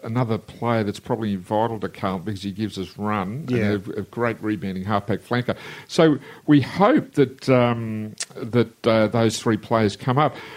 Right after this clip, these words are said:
Speaker 1: We've got the old enemy in Essendon, the M C G. Uh, Essendon came off a pretty impressive loss, if you can have such a thing,
Speaker 2: Mm.
Speaker 1: against the Bulldogs.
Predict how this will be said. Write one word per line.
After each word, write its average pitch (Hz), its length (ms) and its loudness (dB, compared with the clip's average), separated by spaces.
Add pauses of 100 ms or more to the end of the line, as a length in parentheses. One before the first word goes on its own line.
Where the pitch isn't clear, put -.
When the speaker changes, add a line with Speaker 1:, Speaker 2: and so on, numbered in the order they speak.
(300)
Speaker 1:
We've 135 180 0
got 151 180 2
the 139 120 4
old 127 180 4
enemy 131 340 0
in 120 40 -4
Essendon, 131 440 -4
the 123 120 0
M 127 100 -4
C 120 260 0
G. 151 440 0
Uh, 117 200 4
Essendon 131 420 -2
came 123 280 -4
off 113 140 -8
a 104 160 0
pretty 110 520 -6 (140)
impressive 104 680 -8 (380)
loss, 117 340 0
if 87 100 -6
you 98 80 -6
can 98 140 -4
have 101 260 -4
such - 220 -6
a 101 60 -6
thing, 104 240 -4
Speaker 2:
Mm. 110 240 -4
Speaker 1:
against 107 260 -2
the 101 80 -6
Bulldogs. 117 640 -2